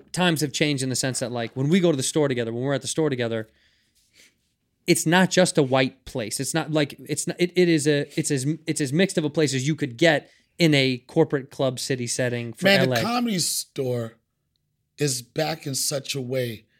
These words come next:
Speaker 2: that you, like, it could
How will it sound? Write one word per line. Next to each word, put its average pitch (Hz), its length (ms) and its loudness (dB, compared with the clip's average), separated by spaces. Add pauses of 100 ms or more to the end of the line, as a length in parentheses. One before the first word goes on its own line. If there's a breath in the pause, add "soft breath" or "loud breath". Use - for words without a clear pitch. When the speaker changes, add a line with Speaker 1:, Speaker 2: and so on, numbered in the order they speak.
(520)
Speaker 2:
that 127 320 -4 (1600)
you, 143 140 -6
like, 139 360 -2 (280)
it - 180 -10
could 143 200 -8